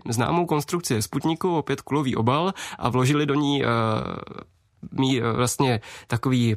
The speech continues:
postroj, do kterého vložili psa, který, a přístroje, které zajišťovaly jednak atmosféru a také teplotu, a umožnili vlastně vypustit prvního živého tvora do vesmíru, což mělo za účel tedy zjistit, jestli vůbec živí tvorové ve vesmíru mohou přežít, jestli stav mikrogravitace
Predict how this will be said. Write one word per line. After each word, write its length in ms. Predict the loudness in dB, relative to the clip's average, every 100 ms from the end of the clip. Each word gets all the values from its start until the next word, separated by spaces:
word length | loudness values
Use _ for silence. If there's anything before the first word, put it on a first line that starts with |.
| 0
postroj, 520 | -2 0 2 2 2
do 80 | 0
kterého 280 | 0 2 4
vložili 340 | 4 4 2
psa, 300 | 0 0 0 -4 -18
který, 260 | -4 -2 0
a 300 | 0 0 0
přístroje, 380 | -2 -2 0 0
které 220 | 2 2
zajišťovaly 580 | 2 0 0 0 2 0
jednak 300 | 0 0 -2
atmosféru 680 | -4 -2 -2 0 0 2 -2
a 40 | -4
také 260 | -2 -2
teplotu, 500 | -2 -2 0 0 -2 -4 -14 -10
a 180 | -4 -2
umožnili 480 | 2 2 4 2 2
vlastně 360 | 0 0 0
vypustit 440 | 0 0 0 -2 -2
prvního 340 | 0 2 4
živého 380 | 4 4 4 2
tvora 220 | 2 2
do 100 | 4
vesmíru, 400 | 2 2 2 0
což 220 | -2 -4
mělo 160 | 0 0
za 120 | 2
účel 340 | 0 2 2 2
tedy 280 | 2 0 0 -8 -2
zjistit, 320 | 0 2 0
jestli 200 | 0 0
vůbec 260 | 0 2 2
živí 400 | 2 2 2 2
tvorové 400 | 0 2 2 2
ve 80 | 2
vesmíru 420 | 2 2 2 2
mohou 240 | 4 2
přežít, 400 | 2 2 2 0 -4
jestli 220 | -4 -2
stav 280 | 0 0 -2 -6 -8 -2
mikrogravitace 840 | 2 2 2 0 0 0 0 -2